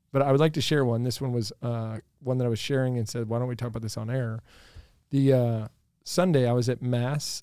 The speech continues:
this past week. My two boys, two of my boys were in, uh, daycare, whatever it's called, which meant we had four kids with us, a baby, uh, and then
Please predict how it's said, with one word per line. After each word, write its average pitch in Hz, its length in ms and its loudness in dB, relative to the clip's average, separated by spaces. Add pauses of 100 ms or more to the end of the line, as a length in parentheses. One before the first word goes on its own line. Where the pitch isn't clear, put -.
this 123 120 -8
past 127 340 -2
week. 120 300 -4 (500)
My 127 160 -2
two 165 420 4
boys, 156 500 2
two 202 160 4
of 190 80 6
my 170 100 4
boys 135 340 2
were 127 140 0
in, 127 380 -2 (340)
uh, 120 200 -8
daycare, 131 460 0
whatever 120 220 -2
it's 117 100 -8
called, 110 360 -4 (420)
which 127 140 -6
meant 139 160 2
we 127 100 0
had 117 120 0
four 143 280 4
kids 127 260 0
with 104 100 -6
us, 104 320 -8
a 120 60 -6
baby, 123 540 0 (540)
uh, 113 340 -4
and 117 160 -2
then 110 200 -4